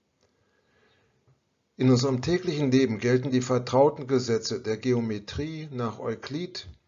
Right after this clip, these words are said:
und der Mechanik nach Newton. In physikalischen Grenzsituationen aber, also bei sehr großen oder sehr kleinen Massen oder bei sehr hoher oder sehr niedriger Temperatur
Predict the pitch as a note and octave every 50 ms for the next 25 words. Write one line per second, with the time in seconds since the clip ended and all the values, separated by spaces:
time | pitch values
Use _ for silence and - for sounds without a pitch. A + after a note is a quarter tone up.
0 | _ _ _ _ _ _ _ _ - C3 A#2 A#2 B2 A2+ A2+ A2+ G2+ - - C3+
1 | C3+ C#3 C#3+ D3 C#3 B2+ - B2+ A#2+ A#2+ - - A2 A2+ A2 G#2+ - - F#2 D2+
2 | D2 D#2+ _ _ _ _ _ _ _ _ _ _ _ _ _ _ _ _ _ _
3 | _ _ _ _ _ _ _ _ _ - D#3 B2 B2 B2 D3 D#3 C3 B2+ B2+ B2
4 | B2 C#3+ C#3+ D3 C#3 A2+ - A#2+ A2+ G#2 - A2+ C3+ E3+ F#3 F3 - C3+ A#2+ A#2+
5 | A2+ G2+ G2 G2 - - B2 G#2+ G2+ G#2+ G#2+ B2 A2+ G#2+ G#2 G#2 F#2+ F2 E2+ D#2+
6 | E2+ D#2+ - _ _ _ _ - - _ _ _ _ - A#2 A2+ G#2+ - B2+ B2
7 | A#2+ A2+ A2+ G#2+ A2+ B2 B2 A#2+ A#2+ - - B2+ D3+ D#3+ D#3+ - - A#2+ G#2 G2+
8 | G2+ G2+ F#2 A2 A2+ G#2+ - - C3 B2+ A#2+ A2+ A#2 A#2 A2+ A#2+ C#3 D3+ - -
9 | B2+ F2 D#2+ E2+ - _ _ _ _ _ _ _ _ _ _ _ _ - C3 B2+
10 | B2 A2+ G2+ A#2 A#2 A2+ G2 A2 A#2+ A2 A2 G2+ G#2 B2+ D3+ D#3+ D3+ C3 G#2+ F#2+
11 | G#2 G2+ G#2 G2+ G2 A2+ A#2 A2+ B2 B2 B2 B2 A#2+ A#2 A#2+ A#2 A#2+ B2 A#2+ A2
12 | A2 A#2+ A#2+ A2+ A#2+ - - D3+ C#3 F#2+ D#2 C2